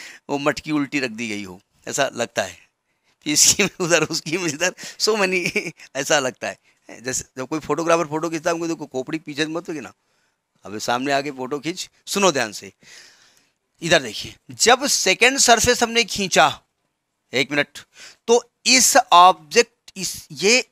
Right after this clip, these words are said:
सेकंड सरफेस के लिए ऑब्जेक्ट का काम कर रहा है, तो नियमतः सेकंड सरफेस को इसकी इमेज इधर बनाना चाहिए था,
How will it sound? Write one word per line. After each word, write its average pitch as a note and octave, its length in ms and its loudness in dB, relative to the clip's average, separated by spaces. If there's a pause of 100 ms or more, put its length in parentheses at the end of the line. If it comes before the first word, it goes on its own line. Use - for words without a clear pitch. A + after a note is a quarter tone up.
सेकंड A3 440 0
सरफेस A3 380 -2
के A3+ 120 -4
लिए A#3 100 4
ऑब्जेक्ट G3 420 2
का A3 80 0
काम G#3+ 220 0
कर G#3+ 120 -2
रहा G3+ 100 -8
है, - 100 -20 (540)
तो B3 80 6
नियमतः E3 680 2
सेकंड G#3+ 460 -2
सरफेस F3+ 440 -2
को A#3 160 2
इसकी G3+ 420 -4
इमेज F#3 280 -6
इधर E3+ 180 2
बनाना G3 240 -2
चाहिए G3 260 -4
था, G#3+ 120 -8